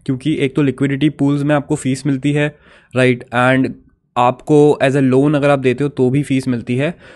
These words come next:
वॉल्ट क्या यूज़ करता है? वॉल्ट यूज़ करता है यहाँ पे crypto lending and crypto borrowing, जो मतलब crypto borrowing and lending platform ये बन जाता है। And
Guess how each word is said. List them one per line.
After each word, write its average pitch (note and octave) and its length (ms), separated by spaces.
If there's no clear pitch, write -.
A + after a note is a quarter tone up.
वॉल्ट D#3 360
क्या G3+ 140
यूज़ F3+ 280
करता D3 320
है? F#3+ 180
वॉल्ट D3 420
यूज़ E3 320
करता D3 240
है D3+ 120
यहाँ C3+ 240
पे G#3 200
crypto E3 320
lending D3+ 500
and C#3 320
crypto C3+ 280
borrowing, C3 480
जो B2+ 140
मतलब C3 140
crypto D3+ 340
borrowing D3+ 460
and C3+ 360
lending C3+ 360
platform C#3+ 460
ये C#3 60
बन B2 180
जाता B2 260
है। C#3+ 240
And D#3 180